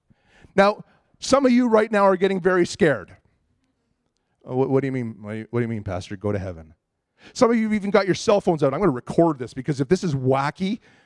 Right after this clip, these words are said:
I'm gonna put this on YouTube and expose my pastor as a fraud." All right, so you're ready. Get your phones ready because I'm gonna tell you how to get to heaven this morning. I'm gonna tell you how to transport there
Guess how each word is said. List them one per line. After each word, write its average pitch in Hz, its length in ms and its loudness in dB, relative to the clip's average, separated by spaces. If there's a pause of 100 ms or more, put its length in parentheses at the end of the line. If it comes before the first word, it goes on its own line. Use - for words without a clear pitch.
(160)
I'm 180 80 0
gonna 180 100 -2
put 170 220 0
this 185 160 -4
on 131 180 -4
YouTube 143 560 -2
and 127 100 -4
expose 185 560 -2
my 160 160 -2
pastor 156 460 -2
as 120 80 -4
a 123 60 -10
fraud." 135 600 -2 (680)
All 139 120 4
right, 160 180 2
so - 100 -12
you're 196 120 -4
ready. 175 160 2
Get 180 180 0
your 214 100 2
phones 214 320 2
ready 143 400 -2 (280)
because 160 140 4
I'm 196 80 0
gonna 190 100 0
tell 196 260 2
you 190 100 0
how 180 120 2
to 170 60 -2
get 165 200 -4
to 156 60 -4
heaven 139 320 0
this 123 200 -8
morning. 104 380 -2 (600)
I'm 165 100 2
gonna 180 100 2
tell 190 280 2
you 180 140 -2
how 170 120 0
to 160 60 -4
transport 185 840 0
there 131 280 0